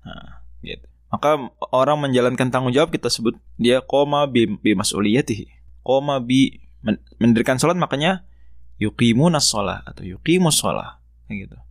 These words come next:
Nah, di sini kenapa begitu? Karena di surat-surat, eh, di surat Al-Qiyamah ini ada penegasan-penegasan tentang soal tanggung jawab. Seperti misalnya, jiwa tuh, di ayat kedua Allah bilang, "Bin nafsil lawama." Jiwa tuh mencela dirinya sendiri.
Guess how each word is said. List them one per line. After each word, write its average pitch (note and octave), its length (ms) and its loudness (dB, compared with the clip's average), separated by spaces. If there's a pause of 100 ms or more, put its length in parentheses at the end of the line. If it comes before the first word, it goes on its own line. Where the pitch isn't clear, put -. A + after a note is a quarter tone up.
(280)
Nah, A2 80 0
di A2+ 80 4
sini F3+ 300 4
kenapa G#3 260 0
begitu? E3+ 240 0
Karena D#3+ 240 2
di B2+ 400 4
surat-surat, B2+ 720 0
eh, A#2 160 2
di A#2 160 0
surat B2 240 0
Al-Qiyamah A#2+ 480 0
ini F3 320 2
ada F3+ 320 0 (320)
penegasan-penegasan C#3+ 880 0
tentang E3+ 560 -4
soal D#3 240 -2
tanggung E3 160 -2
jawab. E3+ 320 2
Seperti - 240 -10
misalnya, B2 560 2 (400)
jiwa C#3 400 4
tuh, D#3+ 320 2
di B2 80 0
ayat B2 160 2
kedua C3+ 240 4
Allah A#2+ 80 4
bilang, B2+ 260 2 (380)
"Bin A#2+ 240 0
nafsil B2 400 0
lawama." A2+ 480 0
Jiwa B2 240 2
tuh D3 160 -2
mencela D3 400 0
dirinya B2 220 4
sendiri. G#2+ 420 -6